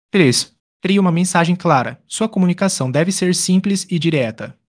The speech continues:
Fale sobre os benefícios do seu curso. Quatro.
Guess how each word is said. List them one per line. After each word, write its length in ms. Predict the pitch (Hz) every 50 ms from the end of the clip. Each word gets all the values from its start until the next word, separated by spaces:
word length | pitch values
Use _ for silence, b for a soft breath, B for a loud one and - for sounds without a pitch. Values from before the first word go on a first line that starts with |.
| _ _
Fale 200 | - 156 156 156
sobre 240 | - 185 165 156 175
os 80 | 160
benefícios 560 | 147 175 175 180 175 - 175 156 - - 135 131
do 100 | 139 131
seu 160 | - 151 139
curso. 560 | - - 151 139 127 117 - - - - - _ _ _ _ _ _
Quatro. 380 | - 175 170 139 - - 117